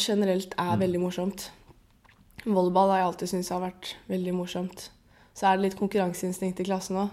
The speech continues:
Speaker 2: Mm.
Speaker 1: Så da blir det litt overtenning på alle.
Speaker 2: Ok.
Speaker 1: <laughs> Så det er litt gøy, synes jeg da, i hvert fall.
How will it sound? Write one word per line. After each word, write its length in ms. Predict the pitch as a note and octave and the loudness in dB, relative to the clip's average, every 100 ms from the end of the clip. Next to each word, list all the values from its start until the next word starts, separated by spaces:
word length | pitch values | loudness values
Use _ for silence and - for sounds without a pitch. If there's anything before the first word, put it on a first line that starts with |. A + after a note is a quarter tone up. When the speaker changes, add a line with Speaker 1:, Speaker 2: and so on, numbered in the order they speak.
| - | -4
Speaker 2:
Mm. 300 | A2+ A2 G#2+ - | 0 2 0 0
Speaker 1:
Så 60 | |
da 100 | F#3+ | 2
blir 180 | F#3 F3+ | 4 4
det 60 | G3 | 2
litt 140 | F#3+ | 2
overtenning 560 | F#3+ E3 E3 F3 F3+ F#3 | 2 2 2 0 0 0
på 120 | F#3+ | 2
alle. 300 | F3+ F#3+ A3 | 2 4 4
Speaker 2:
Ok. 220 | G#2+ G#2+ - | 2 0 0
Speaker 1:
<laughs> 120 | G#3 | -2
Så 220 | - C4 A#3+ | 8 12 12
det 100 | A#3 | 12
er 200 | G3 F#3 | 12 12
litt 180 | G#3+ F#3+ | 10 4
gøy, 220 | F3 E3+ F#3+ | 2 2 0
synes 180 | G#3 G3 | 0 2
jeg 280 | F#3 G#3 A#3+ | 2 2 2
da, 80 | |
i 100 | F#3+ | 0
hvert 80 | F3+ | 0
fall. 260 | - F3+ | -4 -4